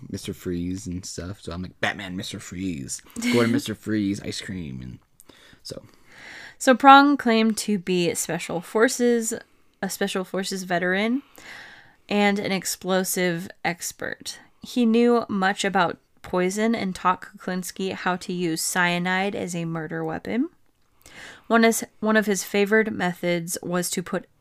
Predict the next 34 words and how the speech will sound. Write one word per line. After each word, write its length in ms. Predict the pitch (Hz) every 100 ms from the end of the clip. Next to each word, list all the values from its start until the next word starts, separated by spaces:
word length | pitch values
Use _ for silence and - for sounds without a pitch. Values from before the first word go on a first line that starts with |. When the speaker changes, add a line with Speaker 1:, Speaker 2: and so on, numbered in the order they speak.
| -
Speaker 2:
cyanide 680 | - 190 185 202 220 226 226
into 340 | 190 175 185
a 100 | 180
nasal 500 | 175 170 175 175 202
spray 360 | 202 - 214 214
bottle 480 | 220 226 226 226 - - - - -
and 180 | 196
squirt 400 | 185 - 214 214
an 160 | 160 -
unsuspecting 1040 | - 180 170 185 - - 151 - 147 135 -
target. 580 | - 104 - - - -
Speaker 1:
Like 160 | 101 -
Febreze. 480 | 117 123 110 - - - -
Speaker 2:
That 140 | 277
is 260 | 285 202 -
messed 600 | 180 180 180 180 - -
up. 320 | 165 165 - - - -
Speaker 1:
<laughs> 100 | 139 175 175 180 170 170 - - - - - -
Kind 300 | 127 127 90
of. 240 | 87 117 - _ _ _ - _ -
Well, 160 | 107
it 60 | 113
is 160 | 113
messed 260 | 104 95 -
up, 160 | 95 69
but, 140 | 98
like, 120 | 95 - -
imagine, 320 | 139 139 165
like, 100 | 117 139
Speaker 2:
<laughs> 120 | -
Speaker 1:
"Oh, 140 | - 185
look, 240 | 190 -
a 60 | 170
speck. 440 | - - 170 -